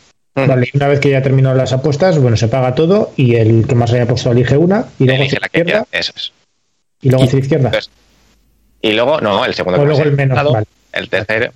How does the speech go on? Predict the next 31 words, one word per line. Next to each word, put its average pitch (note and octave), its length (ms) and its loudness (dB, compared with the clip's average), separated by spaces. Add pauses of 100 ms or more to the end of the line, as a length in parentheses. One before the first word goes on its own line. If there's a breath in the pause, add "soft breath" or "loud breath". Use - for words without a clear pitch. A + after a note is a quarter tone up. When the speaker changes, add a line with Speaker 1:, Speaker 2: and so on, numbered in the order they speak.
(140)
Speaker 1:
eso F#2+ 160 -6
es. - 140 -14
Eh, A2+ 380 0
entonces, A2+ 320 -4
¿qué - 120 -6
es A#2 80 -8
lo B2 200 -2
que A#2 340 -2
tiene? A#2+ 240 -4
Pues - 160 -10
tú A2 100 -4
imagínate G#2+ 460 -4
que F#2+ 720 -2
hay G2 180 -4
dos G2 160 -2
tarjetas A2+ 360 -6
que - 80 -6
a - 20 -4
mí F#2 80 -2
me F#2 140 0
vienen F#2 200 0
ni F2 100 -2
bien G2 140 0
ni F2 80 -2
mal. D#2 320 -4
La D#2+ 120 -2
interacción F2 360 -6
que G2 100 -6
hay A2 100 -2
es - 100 -8
indirecta. E2+ 500 -4